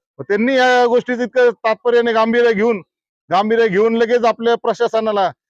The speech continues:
व ते स्थानिक अधिकाऱ्यांना त्यांनी या ठिकाणी सूचना दिल्या, काही करून मला हे काम लवकरात लवकर या ठिकाणी मार्गी लावण्याचं त्यांनी आश्वासन दिलं व त्या आश्वासनाला एक महिन्याभराच्या आतच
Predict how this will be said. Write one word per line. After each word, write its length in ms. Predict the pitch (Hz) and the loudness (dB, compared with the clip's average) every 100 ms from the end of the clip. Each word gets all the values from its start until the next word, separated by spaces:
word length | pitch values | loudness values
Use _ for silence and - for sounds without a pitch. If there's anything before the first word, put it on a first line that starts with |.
| _ | _
व 80 | 180 | -6
ते 180 | 190 214 | -4 -6
स्थानिक 380 | - 208 214 220 | -4 -2 0 0
अधिकाऱ्यांना 640 | 220 220 220 226 220 226 | 0 0 -2 -2 -2 -2
त्यांनी 300 | 220 226 226 | 0 -2 -2
या 80 | 226 | -2
ठिकाणी 240 | 190 190 | -2 -4
सूचना 320 | 208 226 233 220 | -6 -6 -4 -2
दिल्या, 280 | 190 185 143 _ _ _ - | 0 -2 -4 _ _ _ -4
काही 220 | 202 240 | -2 0
करून 320 | 226 247 240 220 | 0 2 2 0
मला 260 | 220 233 | 0 0
हे 180 | 214 202 | 0 0
काम 280 | 214 220 202 | -2 -4 -2
लवकरात 360 | 220 220 233 214 | -2 0 -2 -2
लवकर 360 | 220 208 226 | -2 -2 0
या 100 | 220 | 0
ठिकाणी 360 | 190 170 196 208 | -2 -4 -4 -4
मार्गी 360 | 208 208 202 208 | -2 -4 -2 -2
लावण्याचं 400 | 208 208 196 240 _ _ _ | -2 -2 -4 -6 _ _ _
त्यांनी 200 | 202 208 | -4 -2
आश्वासन 360 | 220 202 220 226 | -2 -2 -2 0
दिलं 240 | 185 180 151 | 0 0 0
व 120 | 156 | -4
त्या 200 | 180 214 | -2 -2
आश्वासनाला 580 | 214 226 202 220 220 226 | -2 -4 -4 -2 -2 -2
एक 80 | 202 | -2
महिन्याभराच्या 680 | 180 175 202 180 208 220 | -4 -2 0 0 0 -2
आतच 260 | 220 233 | -2 -2